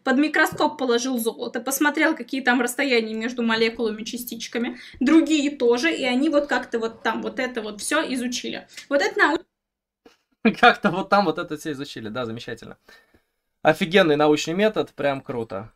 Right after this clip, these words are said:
Speaker 2: М, щас я вам объясню, как устроена наука.
Speaker 1: Научное мировоззрение. Когда есть какое-то знание, и мы считаем его верным только после того, как его доказали.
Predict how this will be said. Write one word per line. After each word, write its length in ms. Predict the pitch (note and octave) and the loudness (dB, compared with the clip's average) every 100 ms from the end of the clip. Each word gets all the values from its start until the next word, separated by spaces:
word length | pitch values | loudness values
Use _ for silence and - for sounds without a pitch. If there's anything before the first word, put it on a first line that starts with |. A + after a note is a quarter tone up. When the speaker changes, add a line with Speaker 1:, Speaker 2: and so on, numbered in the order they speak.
| - | -18
Speaker 2:
М, 240 | - A#2 | -16 -10
щас 260 | - F#3+ F#3 | -2 -2 0
я 60 | |
вам 100 | D#3 | 0
объясню, 340 | D3 C#3+ - E3 | -2 -4 -6 -6
как 200 | D3 C3+ | -6 -6
устроена 340 | - C#3 B2 | -8 -4 -4
наука. 460 | A2+ G#2+ G2+ A2+ A#2 _ _ - | -4 -6 -8 -14 -20 _ _ -6
Speaker 1:
Научное 260 | - F#4 | -4 0
мировоззрение. 720 | D#4+ D4 B3+ B3 A3+ G#3 B3 - - - | 0 0 0 -2 -2 -6 -10 -14 -14 -6
Когда 200 | D4 F#4+ | 0 2
есть 200 | F4+ F4 | 0 -2
какое-то 380 | E4 E4 E4 | -2 -2 0
знание, 580 | D4+ D#4 G#4 A#4+ G4 D4 | 2 4 4 2 0 -2
и 60 | C#4 | 2
мы 140 | D4 | 2
считаем 480 | E4 - D#4+ F4 E4 | 2 -2 2 2 4
его 260 | C4+ B3 C4+ | 0 -2 -2
верным 480 | B3 D#4+ E4 G4+ A4 | 0 2 2 0 -2
только 280 | D#4 D4 - | -2 -2 -2
после 240 | D4 C#4 | -4 -4
того, 200 | B3 D4+ | -2 -2
как 160 | F4 - | -2 -4
его 140 | A3+ | -2
доказали. 640 | B3+ B3 A3 G#3+ G#3+ G#3 | -2 -2 -4 -4 -6 -8